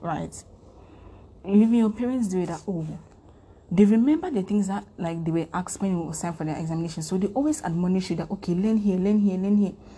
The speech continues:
They don't bring this thing in exams. Like, for the past, this thing, this has been the trend. So learn this one. That's the same thing Jesus Christ did for us. You know why? Because he descended into hell. He went to see the things. He went to see what was being planned for the people of God.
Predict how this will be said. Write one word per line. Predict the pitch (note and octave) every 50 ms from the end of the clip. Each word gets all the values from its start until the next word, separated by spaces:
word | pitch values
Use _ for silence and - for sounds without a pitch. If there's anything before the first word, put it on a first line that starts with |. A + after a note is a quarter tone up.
| - - - - - - - -
They | - G3+
don't | G3+ B3+ B3+ A3+
bring | G3+ G3+ G3+
this | G3 G3 G3
thing | - G3 F#3 E3+
in | F3
exams. | F3+ E3+ F3 F3 E3+ E3 -
Like, | E3+ E3
for | - F3
the | F3 F3
past, | - - A3 A3 G#3+ G#3 G#3 -
this | F3+ F3+ -
thing, | - F#3
this | G3 G#3
has | - F3 E3+
been | F3 E3+ D#3+
the | F3
trend. | E3+ - - F3 F3+ E3+
So | - - F#3
learn | F#3 G3 F#3+ G#3+ A#3 B3 A#3 G3+
this | F3+ F3+ - -
one. | E3+ D#3 - - - - - - - - - - - - - - -
That's | - F4 F#4+ -
the | A3
same | F#3 - - - A#3 A3+ A3+ A3
thing | A3 - G3+ G3+ G3
Jesus | F#3+ F#3+ F3+ G3+ F#3+ F#3+
Christ | - F#3 F3+ E3+
did | E3+ F3+ F3
for | - E3
us. | E3+ E3+ E3 E3
You | A3 A#3
know | G#3+ F#3
why? | F3 E3+ D#3 C#3+ E3 - - - - - - - - - - - - -
Because | G#3 G3+ G#3+ G#3+ G#3
he | G#3+ A3
descended | G3+ G#3 G3+ G#3 - - C#4 C#4+ C#4 D4 C#4 A#3
into | F3+ E3 D#3+ -
hell. | E3 E3+ D#3+ D#3+
He | E3+ G3+
went | G#3 C#4 F4 -
to | -
see | F3+ - - - G3+ G3
the | F3+ E3+
things. | D#3+ - F3+ E3+ E3
He | E3+ E3+ F#3
went | A#3 C4+ D#4 D#4
to | F#3+
see | F#3 - - - A3 A3+
what | A3 F#3 F#3+ F#3+ -
was | F3 E3
being | D#3+ F3 F#3+ G3 G3
planned | G3 - - - E3+ F3 F3+ F3+ F3
for | - E3+
the | E3+ E3
people | F3 F#3+ F#3 - G3 F3+
of | D#3+ D3 D#3
God. | D#3 E3 D3+ - -